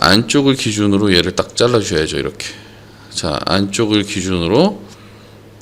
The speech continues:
맞춰주시면 됩니다. 안쪽을, 아, 여기는 바깥쪽이네요.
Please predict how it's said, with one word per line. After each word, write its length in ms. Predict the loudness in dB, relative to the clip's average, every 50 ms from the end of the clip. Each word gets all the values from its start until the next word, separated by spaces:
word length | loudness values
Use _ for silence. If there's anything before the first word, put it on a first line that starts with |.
| -4 -2
맞춰주시면 540 | 0 0 0 0 0 0 0 -2 -2 -4
됩니다. 720 | -4 -6 -6 -6 -4 -2 0 0 2 2 2 0 0 -2 -6 -12 -18 -20 -20 -20 -20 -20 -20 -20 -20 -20 -20 -14 -4
안쪽을, 840 | 0 2 2 2 0 0 -2 -2 0 2 2 4 4 2 2 0 -2 -2
아, 180 | 0 0 2
여기는 280 | 2 2 2 0 0 0
바깥쪽이네요. 640 | 0 0 0 0 -2 -2 -2 -4 -4 -6 -8 -8